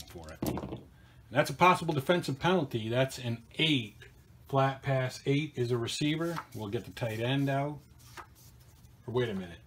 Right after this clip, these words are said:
Yeah, it is. We'll get out the tight end. That is an eight, which is incomplete 'cause they were looking for it.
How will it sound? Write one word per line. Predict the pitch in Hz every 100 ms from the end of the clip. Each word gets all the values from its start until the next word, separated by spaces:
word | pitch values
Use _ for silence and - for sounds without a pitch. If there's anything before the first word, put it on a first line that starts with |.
| - -
Yeah, | 120 107 90
it | 85 76
is. | - - - - - - - - - - - - - - - - - - -
We'll | 95
get | 101
out | 104 95
the | -
tight | - 107 110
end. | 117 127 127 120 - - - - - - - - - - - - - - - - - - - - - - - - - - - - - - - -
That | - 110 117
is | 117 98
an | 98 92 -
eight, | 127 143 151 -
which | 117 127 143 139 - - -
is | 123 135 151 156 139 -
incomplete | 131 147 147 151 135 170 143 -
'cause | 135
they | 120
were | 123 120
looking | 147 - 113
for | - 110 101
it. | 101